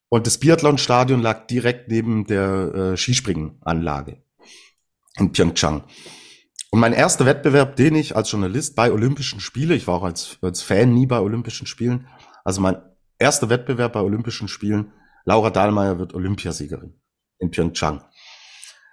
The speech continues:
Völlig geflasht, völlig euphorisiert, gehe ich im Endeffekt zweihundert Meter weiter ins Stadion zum Skispringen. Und zur damaligen Zeit ein deutscher Olympiasieg, hm, ja,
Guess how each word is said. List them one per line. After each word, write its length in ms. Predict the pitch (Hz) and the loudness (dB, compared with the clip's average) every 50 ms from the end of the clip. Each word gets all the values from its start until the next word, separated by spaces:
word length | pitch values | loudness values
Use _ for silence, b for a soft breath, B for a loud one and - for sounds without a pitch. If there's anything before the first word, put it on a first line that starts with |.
| B B B | B B B
Völlig 540 | - - 123 123 131 131 123 131 - - | 0 4 6 8 8 8 6 4 0 -4
geflasht, 540 | - 107 - - 110 110 113 113 - - - | -2 -2 0 4 4 4 4 4 2 -2 -10
völlig 440 | - - - 117 117 127 127 127 - | -6 0 2 4 4 4 4 2 2
euphorisiert, 760 | 110 113 110 - 107 95 101 92 - 104 104 110 107 - - b b b b b | 0 0 0 0 -4 -6 -6 -6 -4 -2 0 0 0 -2 -4 b b b b b
gehe 240 | b - 110 120 107 | b 2 2 2 4
ich 460 | 78 110 104 - - - - - _ _ _ _ - | 2 0 -2 -4 -6 -8 -10 -12 _ _ _ _ -6
im 80 | 90 87 | -2 0
Endeffekt 420 | 80 101 104 - - 101 - - | 0 0 0 -2 -4 -4 -4 -4
zweihundert 440 | - - 113 113 117 117 110 95 - | -2 2 4 4 6 4 4 2 2
Meter 260 | 98 95 - 87 80 | 0 0 0 -2 -2
weiter 440 | 90 107 127 - 135 131 127 131 B B B B _ _ _ _ _ _ _ _ _ - | 0 0 0 0 0 -2 -2 -4 B B B B _ _ _ _ _ _ _ _ _ 0
ins 760 | - 101 104 101 101 98 95 - - - - - - _ _ _ | 2 2 4 4 2 2 0 0 0 -2 -2 -6 -8 _ _ _
Stadion 480 | - - - 92 90 95 98 98 95 90 | -8 -4 0 0 0 2 0 0 -2 -4
zum 140 | - - 87 | -4 -6 -6
Skispringen. 560 | - - 120 104 - - 87 76 73 73 - B B B B B B B B B B B B B B B B B _ - | -4 -2 0 0 0 -2 -4 -6 -6 -8 -14 B B B B B B B B B B B B B B B B B _ 2
Und 140 | - 123 123 | 4 4 4
zur 100 | - 101 | 4 4
damaligen 500 | - 98 113 127 123 117 117 104 113 95 | 4 4 4 6 4 4 4 4 2 2
Zeit 300 | - - 101 117 123 127 | 2 2 4 4 2 2
ein 60 | 113 | 2
deutscher 280 | 101 113 107 101 - 117 | 4 2 4 4 4 2
Olympiasieg, 680 | 101 107 113 120 - 127 117 107 - 110 110 104 - - | 2 2 0 0 0 0 0 0 0 -4 -4 -6 -6 -4
hm, 320 | 113 117 120 117 104 95 - _ _ | -2 0 0 0 -2 -4 -10 _ _
ja, 420 | - 90 87 90 85 - - _ | -4 -2 -2 -2 -2 -4 -8 _